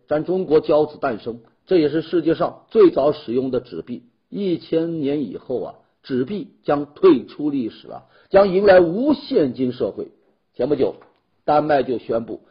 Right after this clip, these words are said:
说，从明年开始，零售商店可以拒绝收现金，仅接受移动支付和银行卡的支付，甚至包括街头艺人、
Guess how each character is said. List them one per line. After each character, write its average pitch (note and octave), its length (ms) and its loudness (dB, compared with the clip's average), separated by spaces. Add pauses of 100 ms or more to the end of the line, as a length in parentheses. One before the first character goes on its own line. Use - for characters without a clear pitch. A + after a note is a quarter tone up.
(260)
说， F#3 140 2
从 F3 180 -2
明 E3+ 160 0
年 D#3+ 180 0
开 C#3+ 200 -2
始， F2+ 180 -12 (240)
零 F#3+ 320 6
售 F#3+ 200 4
商 E3 200 0
店 D#3+ 160 4 (160)
可 - 140 4
以 E3 160 2
拒 D4 420 2
绝 E3+ 380 6
收 D3+ 260 2
现 A#2 300 0
金， D#3 240 2 (320)
仅 F3+ 300 2
接 A#3+ 220 4
受 F#3+ 200 4
移 D#3 180 -2
动 E3+ 200 -2
支 E3 180 2
付 C#3+ 180 -8
和 - 380 -2
银 B2 180 -2
行 C3+ 160 2
卡 A2 160 -8
的 F2+ 100 -6
支 G#2+ 200 -6
付， - 160 -16 (240)
甚 E3+ 240 -2
至 C#3+ 100 -6
包 D#3 320 0
括 C#3+ 180 2
街 D#3 220 -2
头 C3+ 180 -2
艺 D3 120 -4
人、 A2+ 200 -4